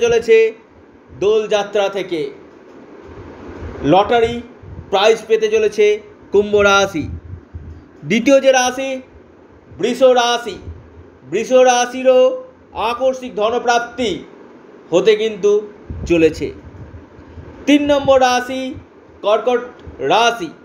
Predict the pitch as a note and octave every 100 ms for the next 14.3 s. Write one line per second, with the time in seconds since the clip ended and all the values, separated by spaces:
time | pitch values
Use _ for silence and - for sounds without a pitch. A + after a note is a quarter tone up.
0 | - - - - - G3+ A#3+ B3 B3 A3
1 | A3+ A#3 B3 A#3+ A#3 A3+ G3 A#3 A#3+ -
2 | - - C#3 D#3+ F#3+ G#3 A3+ A3 A3 G#3
3 | - G#3+ G#3+ A3 - - - F3 F3+ F#3
4 | F#3 - - - - E3 D#3 - B2 -
5 | - - - - - - B3 B3 C4+ C4+
6 | C4 C4 B3+ A#3+ A#3+ A#3+ B3+ B3+ B3+ -
7 | - - C#3 G3 A#3 A3+ A3+ - D3+ F3
8 | G3 F#3+ D3+ - - - - - - C3+
9 | F#3 C4+ C4 B3+ A#3+ A#3+ B3+ B3+ B3 B3
10 | A#3 B3 A#3 G#3+ G#3+ A3+ A3+ A3 G#3+ A3+
11 | G#3 - - - C3 B2 F#3+ A#3+ B3 E3+
12 | - - - B2+ G#3 G#3 D3 - - -
13 | F#3 - G#3+ G#3+ - - - - - D3+
14 | D3+ -